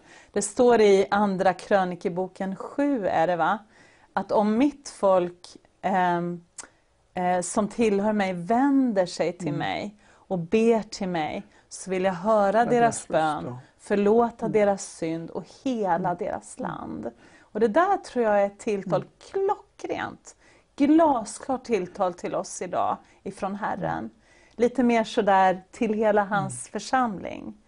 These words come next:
Speaker 1: Jag tror att Gud vill att vi tar faktiskt det ansvaret idag.
Speaker 2: Mm.
Speaker 1: Och då vill han också faktiskt hejda den här sjukdomen.
Speaker 2: Mm.
Speaker 1: Och han har makt att göra det. Han är större.
Speaker 2: Oh ja.
Speaker 1: Amen.
Speaker 2: Eh, det som är intressant också i det här, det är att, att,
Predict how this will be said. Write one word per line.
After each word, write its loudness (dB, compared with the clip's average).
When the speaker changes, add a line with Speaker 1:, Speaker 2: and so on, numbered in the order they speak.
Speaker 1:
Jag -2
tror 0
att -6
Gud 0
vill 2
att 0
vi -2
tar 0
faktiskt -8
det 0
ansvaret -2
idag. -2
Speaker 2:
Mm. -10
Speaker 1:
Och -10
då 4
vill 2
han 0
också -8
faktiskt -10
hejda 0
den -2
här -8
sjukdomen. -10
Speaker 2:
Mm. -10
Speaker 1:
Och 2
han 2
har 0
makt -6
att -10
göra -4
det. -10
Han -2
är -4
större. -8
Speaker 2:
Oh -6
ja. -12
Speaker 1:
Amen. -10
Speaker 2:
Eh, -8
det -2
som -6
är -4
intressant -4
också -6
i -4
det -2
här, 0
det -4
är 0
att, -10
att, -4